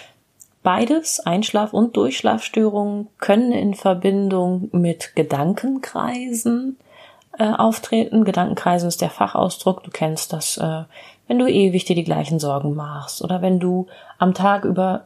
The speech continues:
den Tag über was erlebt hast, was dich so aufgewühlt hast, hat, ähm, wenn dich über jemanden geärgert hast, dass du es nicht mehr loslassen kannst. Oder Schuldgefühle sind auch sowas, was einen dann nachts gerne mal viel, viel mehr beschäftigt als tagsüber.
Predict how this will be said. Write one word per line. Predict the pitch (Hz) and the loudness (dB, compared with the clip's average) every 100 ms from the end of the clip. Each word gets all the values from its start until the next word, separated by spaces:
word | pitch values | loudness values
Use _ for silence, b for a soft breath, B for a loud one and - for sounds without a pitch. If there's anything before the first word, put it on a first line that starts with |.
| - - | -12 -12
den | - - - 180 | -8 -6 -2 0
Tag | 180 202 | 2 0
über | 185 180 | 0 0
was | 180 | 0
erlebt | 185 170 180 - | 0 -2 -2 -4
hast, | 175 - | -4 -4
was | 170 - | -8 -6
dich | 180 - | -8 -4
so | 170 165 165 B B B _ _ | -4 -4 -8 B B B _ _
aufgewühlt | 175 233 - 214 185 185 170 | 2 2 2 2 4 2 2
hast, | 165 170 175 - - - - - | 2 2 0 -6 -10 -14 -12 -4
hat, | 170 180 - | 0 0 -2
ähm, | - 165 160 160 B B | -2 -2 -2 -6 B B
wenn | 151 | -6
dich | - | -2
über | 160 | 0
jemanden | 160 165 | 0 0
geärgert | - - 185 185 - | -2 -2 2 0 0
hast, | 170 170 - B B B | -2 -4 -8 B B B
dass | 175 - | -4 0
du | 180 | 2
es | |
nicht | 180 170 | 4 4
mehr | 170 | 4
loslassen | 160 151 - 139 147 | 4 0 0 -4 -4
kannst. | 139 143 135 143 - - | -6 -6 -6 -6 -8 -4
Oder | - 196 202 B B B _ - | 0 2 2 B B B _ -8
Schuldgefühle | - - 311 - 220 190 180 170 | -2 0 2 2 0 0 0 0
sind | 165 | 0
auch | - 165 | 2 2
sowas, | - 170 165 - | 0 0 0 0
was | 175 - | -2 0
einen | 170 170 | 0 0
dann | 165 | -2
nachts | 165 165 - - - - | -2 -4 -6 -6 -6 -4
gerne | 165 175 | 0 2
mal | 175 170 165 | 4 2 2
viel, | - 233 233 | 0 2 4
viel | - 196 185 | 4 4 4
mehr | 180 170 | 4 2
beschäftigt | 165 - 160 - 202 214 | 0 -4 -6 -2 -2 0
als | - - - | -2 -2 -6
tagsüber. | - 143 - 160 147 147 | -8 -10 -8 -6 -4 -6